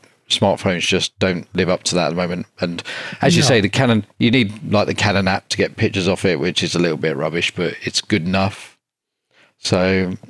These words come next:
Speaker 1: yeah, I, I, I can't quite, until we get a optical zoom in a camera, I sp-, in a phone, I suppose, I can't completely replace it. But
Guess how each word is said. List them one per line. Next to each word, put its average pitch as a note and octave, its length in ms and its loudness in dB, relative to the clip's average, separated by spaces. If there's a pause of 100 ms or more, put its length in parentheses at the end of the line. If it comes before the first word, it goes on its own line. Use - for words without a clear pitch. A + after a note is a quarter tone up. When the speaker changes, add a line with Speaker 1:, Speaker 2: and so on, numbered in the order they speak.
(120)
Speaker 1:
yeah, A#2+ 320 4
I, A2+ 80 6
I, A#2 200 4
I A2+ 220 0
can't C3 240 2
quite, G#2+ 420 4
until A#2+ 240 2
we B2 100 6
get G2+ 200 4
a G2+ 200 4 (260)
optical G#2+ 380 2
zoom G2 440 4 (120)
in F#2 80 0
a G2 60 2
camera, F#2 380 2
I F2+ 80 0
sp-, - 220 -8
in G2+ 120 4
a G2+ 80 4
phone, G2+ 280 2
I F#2 60 0
suppose, F#2+ 380 2
I G2+ 80 2
can't G2 340 0
completely F2 360 -2
replace F#2+ 400 0
it. D2+ 120 2
But A2+ 220 4